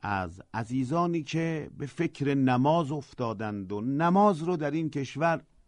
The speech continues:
فی الجمله مطرح کردند، به خصوص برادر عزیز و گرامی جناب حجت الاسلام آقای قرائتی.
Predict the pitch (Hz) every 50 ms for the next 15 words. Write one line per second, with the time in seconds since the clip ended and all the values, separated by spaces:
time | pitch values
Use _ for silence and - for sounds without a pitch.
0 | _ _ _ _ - 117 117 117 107 101 120 123 123 123 143 156 151 139 123 120
1 | - 131 147 135 113 98 - 120 107 104 98 104 107 101 98 90 104 - - 113
2 | 104 - 135 135 131 127 - _ _ _ _ _ _ _ _ _ _ _ _ _
3 | _ _ - 107 104 101 101 98 90 110 107 107 98 67 95 98 95 104 113 107
4 | 95 95 98 104 98 95 110 113 123 127 131 139 160 180 175 135 135 127 135 131
5 | 123 123 113 113 110 - 113 104 - 113 110 110 - - - 147 156 156 151 -
6 | - 117 110 123 135 139 131 - 107 98 101 87 76 90 - - 117 110 90 76